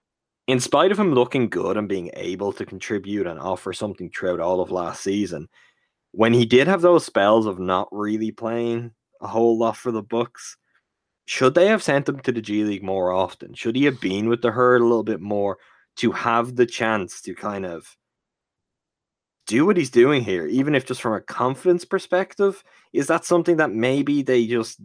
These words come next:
didn't really utilize, where if you weren't gonna make him a night in, night out piece of your rotation, that they could have given him a little bit more run, a little bit more minutes, just build everything up,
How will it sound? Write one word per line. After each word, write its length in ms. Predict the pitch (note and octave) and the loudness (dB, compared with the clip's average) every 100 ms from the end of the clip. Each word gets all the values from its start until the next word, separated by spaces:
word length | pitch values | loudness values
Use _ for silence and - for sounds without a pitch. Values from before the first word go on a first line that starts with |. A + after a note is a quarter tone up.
| F#2 | -12
didn't 420 | F#2+ G#2 A2+ A2+ - | -2 -2 0 -4 -6
really 460 | F#2 G2 G#2 A2 G#2 | -8 -4 0 0 -2
utilize, 800 | G2 G#2+ A2+ A#2+ A2+ A2 A2 G#2 | -2 0 2 2 4 2 0 -2
where 220 | G2 G2 | -4 -2
if 260 | G2+ F#2 _ _ _ _ _ _ | -4 -6 _ _ _ _ _ _
you 180 | A#2+ A#2 | 2 4
weren't 340 | A2+ A#2 A#2+ | 6 4 2
gonna 200 | C3 A2+ | 0 0
make 400 | G#2 G2 F#2+ G#2 | 0 -2 -2 -2
him 240 | G#2+ G#2+ G2 | -4 -4 -4
a 360 | F#2 F2 D#2 B1+ | -6 -8 -12 -14
night 320 | G#2 G#2 G2+ | -6 -2 -2
in, 160 | G2+ G2 | -2 -4
night 200 | F#2+ F2+ | -4 -4
out 220 | F2+ F2+ - _ _ | -2 -4 -6 _ _
piece 360 | - E3+ G#2 - | -18 -12 -10 -8
of 100 | F2+ | -4
your 140 | F2 | -2
rotation, 800 | E2 D#2+ A#2 B2 B2+ E2 D#2 F2 _ _ _ _ _ _ - | -4 -2 4 4 4 -4 -8 -14 _ _ _ _ _ _ -4
that 160 | G2+ | -2
they 180 | - F2+ - | -2 -6 -8
could 300 | - C3 C3 | -2 2 4
have 160 | C3+ | 4
given 220 | C3+ C3+ C3+ | 4 4 4
him 100 | C3 | 4
a 120 | B2 | 4
little 360 | B2+ D3+ D#3 | 4 4 2
bit 200 | D3+ D3+ | 2 2
more 240 | C3 C#3 C3+ | 4 4 6
run, 220 | C3 C3 | 4 4
a 20 | |
little 180 | C3 C3+ | 4 4
bit 140 | B2 | 4
more 180 | A#2 A#2+ | 2 2
minutes, 380 | A#2 A#2+ A#2 - | 4 2 0 -2
just 240 | D3 - | -8 -8
build 400 | B2 B2 A#2+ B2+ | 4 6 8 4
everything 440 | A#2 A2 G#2+ G#2 G#2+ | 2 2 -4 -4 -2
up, 280 | C3+ G2+ | -2 -2